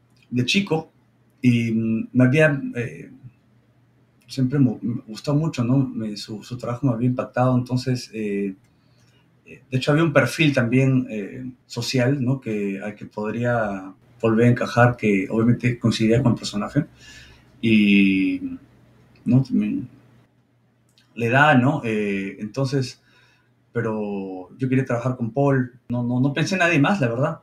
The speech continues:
o sea, cuando pres-, eh, hice el personaje y tuvimos que, por ejemplo, aplicar a, a DAFO en el dos mil dieciséis para el, para el, para el premio, eh, fui sin pensar en nadie más, ¿no? Me contacté con Paul para ofrecerle el rol.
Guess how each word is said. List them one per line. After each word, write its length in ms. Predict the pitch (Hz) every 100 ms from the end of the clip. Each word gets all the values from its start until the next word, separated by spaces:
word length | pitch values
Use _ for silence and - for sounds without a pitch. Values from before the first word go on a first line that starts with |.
| _
o 120 | -
sea, 180 | 113 139
cuando 340 | 135 123 120 -
pres-, 240 | 113 - -
eh, 280 | 123 117 - -
hice 180 | 123
el 60 | 143
personaje 520 | 127 123 131 139 156 - _ _ _
y 100 | -
tuvimos 420 | - 123 127 139 135
que, 100 | -
por 140 | 110
ejemplo, 220 | 123 127
aplicar 300 | 127 120 135
a, 160 | 131 120
a 60 |
DAFO 320 | 120 139 135 131
en 80 |
el 60 | 117
dos 100 | 110
mil 120 | 123
dieciséis 280 | 123 117 123
para 280 | - 117 104
el, 140 | 98 _ _
para 240 | 104 95 92
el, 100 | 98
para 160 | 104
el 80 | 101
premio, 380 | 117 117 123 120 101
eh, 180 | 98 - _ -
fui 440 | - 113 113 107 101 - _ - _
sin 200 | - 110
pensar 280 | 107 - 120
en 80 | 120
nadie 200 | 123 117
más, 400 | 123 131 - - _ _ _ _ -
¿no? 320 | 104 113 -
Me 220 | - - -
contacté 380 | 104 101 -
con 160 | - 110
Paul 260 | - 120 120
para 180 | 104
ofrecerle 600 | 98 107 - 110 113 107 - _ _ _ _ _ _ _ -
el 480 | 101 98 98 92
rol. 360 | 95 120 110